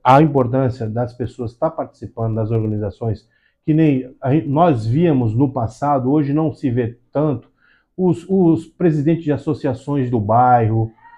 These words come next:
pessoas que viam os problemas da, daquele, daquele, do nosso bairro, a-, as associações que tomavam conta do nosso bairro,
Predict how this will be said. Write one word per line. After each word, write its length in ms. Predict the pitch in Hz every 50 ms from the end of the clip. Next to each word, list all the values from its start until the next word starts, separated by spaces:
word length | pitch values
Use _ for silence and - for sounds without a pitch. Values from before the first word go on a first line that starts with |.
| - _ _
pessoas 560 | 156 131 - - - 175 175 170 151 - -
que 380 | - - 160 147 127 123 - - _ _
viam 380 | - 117 139 196 214 214 185 170
os 160 | 165 160 -
problemas 640 | - - 147 135 123 123 135 147 143 131 127 113 113
da, 200 | 113 123 139 135 131
daquele, 540 | 127 127 120 117 - - 196 190 165 147 127
daquele, 560 | 127 131 127 - - 196 190 160 120 - - _
do 180 | 135 131 131
nosso 360 | 131 160 202 226 226 - -
bairro, 540 | 156 117 113 123 139 151 147 120 113 104 - _ _ _ _ _ _
a-, 240 | - 127 - - 127
as 80 | 113 139
associações 920 | 123 120 156 143 - - 135 123 123 - - 139 147 156 147 127 107 -
que 180 | _ _ 131
tomavam 440 | - - 170 180 190 180 185 202 160
conta 500 | - - - 156 196 214 208 170 - 139
do 80 | 127 131
nosso 260 | 135 135 127 - 123
bairro, 280 | 117 131 131 131 131